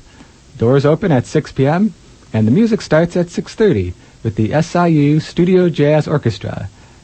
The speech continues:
Dinner by C Infinity Events and catering of Cobden follows.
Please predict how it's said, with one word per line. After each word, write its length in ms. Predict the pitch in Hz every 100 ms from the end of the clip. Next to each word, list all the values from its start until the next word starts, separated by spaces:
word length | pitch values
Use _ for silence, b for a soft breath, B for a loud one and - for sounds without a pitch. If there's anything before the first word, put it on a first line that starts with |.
| -
Dinner 240 | 127 156
by 180 | 143 120
C 260 | - 135 147
Infinity 480 | 151 143 139 135
Events 480 | 131 139 233 - - B B B
and 320 | 110 110 101
catering 440 | - 165 175 175 175
of 180 | 165 -
Cobden 500 | 135 113 101 - - B B
follows. 720 | - 127 95 104 - - -